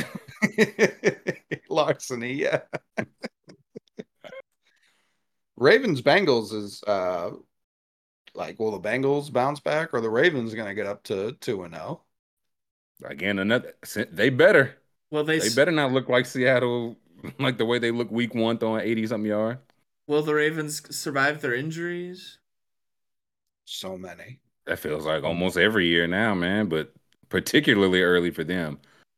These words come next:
Speaker 1: Listen,
Speaker 2: I'm
Speaker 1: it, Chiefs,
Speaker 2: Yeah.
Speaker 1: Jags, is that what you're about to say?
Speaker 2: No, but that is, I was gonna say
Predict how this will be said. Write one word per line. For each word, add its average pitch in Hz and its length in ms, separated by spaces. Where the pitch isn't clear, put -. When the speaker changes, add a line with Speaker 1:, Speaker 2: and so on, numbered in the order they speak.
Speaker 1:
Listen, 196 240
Speaker 2:
I'm 320 120
Speaker 1:
it, - 160
Chiefs, - 360
Speaker 2:
Yeah. 117 60
Speaker 1:
Jags, 131 420
is 107 40
that 127 100
what 156 60
you're 170 80
about 180 200
to 185 60
say? 247 300
Speaker 2:
No, 131 320
but 117 160
that 156 160
is, 165 60
I - 80
was 285 120
gonna 156 100
say 123 300